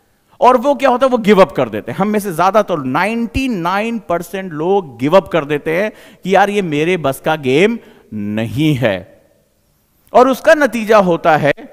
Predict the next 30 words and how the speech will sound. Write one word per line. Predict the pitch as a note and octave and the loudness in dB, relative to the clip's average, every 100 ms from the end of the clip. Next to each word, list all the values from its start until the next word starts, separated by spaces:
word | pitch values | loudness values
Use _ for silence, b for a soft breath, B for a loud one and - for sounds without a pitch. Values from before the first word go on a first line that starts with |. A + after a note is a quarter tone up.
| _ _ _ _ _ _ _ _ _ | _ _ _ _ _ _ _ _ _
नतीजा | C#3 D3 F3 E3 | -6 -4 -2 -2
ये | D#3 D#3+ | 0 0
होता | D3+ B2+ C#3+ | 0 -2 -2
है | D3 | -4
कि | D3+ | -6
हम | D3+ D3 | -8 -8
कुछ | D3 B2+ | -10 -10
भी | B2+ D#3 | -10 -10
गेन | A#2 B2 D3+ | -8 -6 -6
नहीं | D#3 B2+ D3+ | -6 -8 -4
कर | C#3+ | -4
पाते। | A#2+ A2+ G#2 B2 b b b - | -2 -2 -2 -6 b b b -20
जो | B2 F#3+ | -4 -4
चेंज | - - A#3 D4 B3+ | -4 -2 2 4 4
आने | A3 A3 | 4 2
वाला | F#3+ E3+ E3 | 2 2 0
था | F3+ | 0
उससे | E3 F3 | -4 -4
पहले | - C3+ D3 | -4 -4 -2
हम | D3 | -4
हार | B2 A#2+ C3 | -4 -2 0
मानकर | A#2+ A#2 A3+ D4 D4+ B B G#2+ | -2 0 2 2 0 B B -12
बैठ | G#2 A2+ A#2 | -2 -2 -2
जाते | A#2 G2+ F2+ G#2 | -4 -6 -6 -10
हैं। | G#2 F2 _ - | -12 -16 _ -4
Same | B3 D#4 | 0 2
happen | D4 A#3 B3+ | 2 0 -4
to | B3 | 0
the | A3+ | 0
bamboo। | D#3+ D3+ F3 | 0 -2 -4